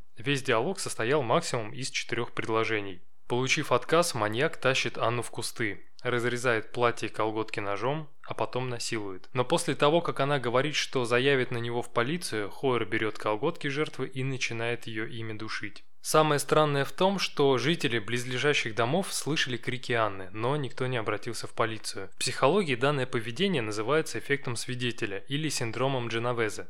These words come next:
Он проявляется в том, что большинство людей, которые становятся свидетелями Д Т П или преступлений, не пытаются помочь пострадавшим.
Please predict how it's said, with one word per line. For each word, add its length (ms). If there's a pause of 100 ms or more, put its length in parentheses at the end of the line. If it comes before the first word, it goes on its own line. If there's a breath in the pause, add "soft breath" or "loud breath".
Он 160
проявляется 540
в 80
том, 180
что 300
большинство 580
людей, 340
которые 380
становятся 460
свидетелями 720
Д 180
Т 140
П 220
или 120
преступлений, 800
не 200
пытаются 500
помочь 340
пострадавшим. 760